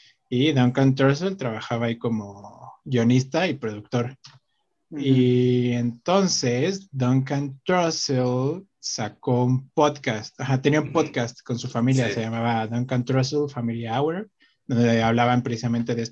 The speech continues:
Speaker 1: todos estos temas que se tratan en la, en la serie. Y a este Ward le, le gustó mucho, o sea, porque le gustaba mucho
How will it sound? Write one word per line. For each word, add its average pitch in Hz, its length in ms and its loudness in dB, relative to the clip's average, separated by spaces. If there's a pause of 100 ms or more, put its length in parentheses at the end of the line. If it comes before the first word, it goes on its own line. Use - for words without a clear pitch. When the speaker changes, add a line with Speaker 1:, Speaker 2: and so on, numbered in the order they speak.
Speaker 1:
todos 135 260 6
estos 131 280 -2
temas 131 280 0
que 127 100 -12
se 131 100 -8
tratan 120 440 -2
en 113 160 -4
la, 107 260 -12 (920)
en 123 140 2
la 120 140 4
serie. 156 580 2 (220)
Y 120 200 -4
a 113 180 -2
este 120 560 2
Ward 143 480 4 (180)
le, 113 360 -4
le 113 80 -4
gustó 127 420 0
mucho, 165 540 -2
o 160 40 -10
sea, 139 140 0
porque 139 220 2
le 156 80 4
gustaba 139 300 0
mucho 131 720 -2